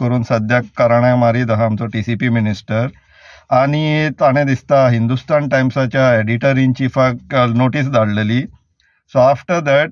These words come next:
तो आर्टिकल आतां तेंच्या वेबसायटीचेर अवेलेबल ना.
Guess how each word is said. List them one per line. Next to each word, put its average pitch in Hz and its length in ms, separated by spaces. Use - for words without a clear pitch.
तो 160 60
आर्टिकल 139 580
आतां 139 220
तेंच्या 135 280
वेबसायटीचेर 120 760
अवेलेबल 117 500
ना. 143 200